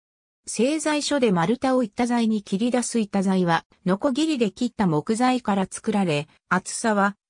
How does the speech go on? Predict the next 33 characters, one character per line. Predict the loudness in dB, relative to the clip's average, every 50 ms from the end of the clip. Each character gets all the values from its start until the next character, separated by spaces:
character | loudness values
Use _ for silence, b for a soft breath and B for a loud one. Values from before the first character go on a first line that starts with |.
| _ _
通 | -2 0 0 0 0
常 | 0 0 2 2 0
一 | 0 -2 -4 -8 -4
プ | -2 -2
ラ | -2 -2 -2
ス | -2 -2
一、 | -4 -4 -4 -4 -2
二 | 0 0 0 2
イ | 0
ン | -2
チ | -2 -2 -2 -2 -2
以 | -2
上 | 0 0 0 0 0
で、 | 0 -2 -2 -4 _ _ _ _
幅 | -6 -4 -2 0 0 0
は | 0 0 0
一 | -2 -2 -4 _
般 | -4 -4 -2
に | -2 -2 -4 -4
二 | -4 -6
プ | -6 -4 -2
ラ | -2 -2 -2
ス | -2 -4
一、 | -4 -4 -4 -6 -6 -2
二 | 0 0 0 2
イ | 0
ン | 0
チ | 0 0 0 0
以 | 0 0
上 | 0 0 0 0
で | 0 0
あ | -2 -2
る。 | -2 -4 -6 -8